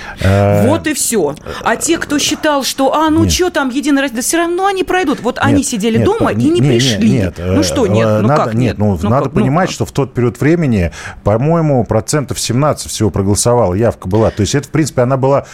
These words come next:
Speaker 1: в рамках того. Там просто произошло перераспределение внутри, так скажем, протестно настроенных избирателей, перераспределение в сторону вот этого, э, Убера Каца, потому что в тот момент было,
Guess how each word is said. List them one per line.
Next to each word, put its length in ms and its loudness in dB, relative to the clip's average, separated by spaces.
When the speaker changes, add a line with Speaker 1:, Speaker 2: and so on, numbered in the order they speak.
Speaker 1:
в 60 -2
рамках 400 -2
того. 220 0
Там 200 0
просто 300 -2
произошло 460 0
перераспределение 1400 0
внутри, 720 2
так 120 -2
скажем, 220 0
протестно 520 0
настроенных 680 -2
избирателей, 600 0
перераспределение 640 0
в 40 -8
сторону 340 0
вот 160 0
этого, 380 0
э, 60 -6
Убера 340 2
Каца, 400 -2
потому 300 -2
что 140 -4
в 60 -8
тот 180 -2
момент 400 0
было, 360 2